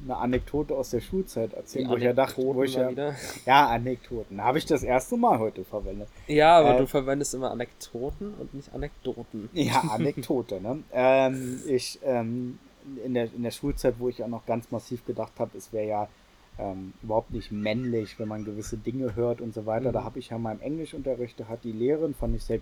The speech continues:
Speaker 1: cool, ähm, aufgefordert, dass man doch Musik mitbringen soll, die den Text, den man vorliest, untermalt. Dann würde man auch eine Note bekommen für den Text und für die Musik, die man mitgebracht hat.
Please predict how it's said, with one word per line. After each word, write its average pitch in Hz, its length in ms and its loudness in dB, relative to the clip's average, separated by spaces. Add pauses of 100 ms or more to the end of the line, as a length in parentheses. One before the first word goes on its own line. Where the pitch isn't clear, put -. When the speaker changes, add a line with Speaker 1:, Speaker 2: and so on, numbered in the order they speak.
(120)
Speaker 1:
cool, 170 300 4 (720)
ähm, 123 560 2
aufgefordert, 127 680 4
dass 120 180 -2
man 120 100 0
doch 120 180 0
Musik 131 300 -2 (120)
mitbringen 107 520 -6
soll, 113 220 0
die 117 180 -6
den 117 300 -2
Text, - 480 0
den 113 100 0
man 110 180 -4
vorliest, 127 600 -2
untermalt. 110 580 -2
Dann 101 160 -8
würde 117 140 -2
man 110 180 -6
auch 113 120 -8
eine 107 100 -6
Note 127 360 4
bekommen 151 480 -6
für - 160 -12
den 104 220 -10
Text - 400 -8
und 117 180 -16
für 120 100 -12
die 113 60 -8
Musik, 120 400 -8
die 165 60 -10
man 147 160 -8
mitgebracht 139 540 -10
hat. 156 140 0